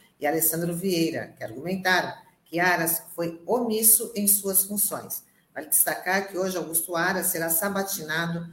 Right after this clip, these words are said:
no Senado e deve ser cobrado se dará prosseguimento ao relatório final da C P I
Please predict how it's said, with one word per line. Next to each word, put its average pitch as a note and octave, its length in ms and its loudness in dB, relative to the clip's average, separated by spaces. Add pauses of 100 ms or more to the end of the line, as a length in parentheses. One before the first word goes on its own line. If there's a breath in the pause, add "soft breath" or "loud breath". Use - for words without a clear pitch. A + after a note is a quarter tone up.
(180 soft breath)
no D#3 100 0
Senado F3+ 640 2 (240 soft breath)
e D3+ 60 -20
deve D#3+ 240 0
ser E3 300 2
cobrado E3 600 -2
se - 180 0
dará D#3+ 300 0
prosseguimento F#3 1040 -2 (220)
ao D#3+ 160 0
relatório F#3 540 -2
final D#3+ 580 -4
da D#3+ 140 -6
C - 300 6
P - 220 -8
I F3+ 380 0